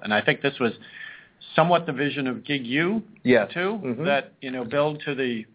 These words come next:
Speaker 1: uh, universities, but then not just have it stop at the end of the campus,
Speaker 2: Right.
Speaker 1: but have that network be available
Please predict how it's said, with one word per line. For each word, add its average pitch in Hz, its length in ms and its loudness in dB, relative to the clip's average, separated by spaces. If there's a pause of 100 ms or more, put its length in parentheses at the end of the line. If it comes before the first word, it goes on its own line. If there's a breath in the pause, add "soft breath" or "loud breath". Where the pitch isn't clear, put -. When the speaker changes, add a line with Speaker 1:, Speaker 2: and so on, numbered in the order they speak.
(140)
Speaker 1:
uh, 104 420 0
universities, 139 760 0 (100)
but 123 160 2
then 127 160 6
not 123 220 4
just 120 260 0
have 127 180 4
it 110 160 -4
stop 127 280 4
at 104 100 -10
the 113 140 -8
end 113 180 -6 (100)
of 104 180 -8
the 98 80 -6
campus, 160 440 -6 (180)
Speaker 2:
Right. 110 380 6
Speaker 1:
but 113 160 -6
have 120 380 -4
that 113 260 -2
network 117 380 -10
be 120 100 -4
available 110 480 0